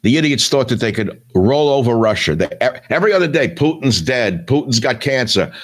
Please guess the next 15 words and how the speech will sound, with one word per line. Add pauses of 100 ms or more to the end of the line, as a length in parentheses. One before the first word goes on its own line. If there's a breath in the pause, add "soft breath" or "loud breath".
(120)
Putin's
insane. (140)
There's
a
body
double."
Remember
all
the
lies
put
out
by
A
P,